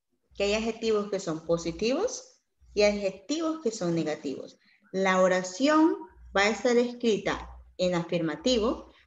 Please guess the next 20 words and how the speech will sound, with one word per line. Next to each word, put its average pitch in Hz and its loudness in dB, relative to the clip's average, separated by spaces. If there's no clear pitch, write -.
pero 196 4
el 190 2
adjetivo 214 2
nos 220 0
da 202 4
un 208 -2
tono 220 2
negativo 185 0
de 190 6
lo 170 2
que 170 -6
estamos 165 -2
hablando, 127 -6
¿ok? 156 -6
Por 185 8
ejemplo, 180 4
si 190 -8
yo 190 4
digo, 202 2
"There 190 4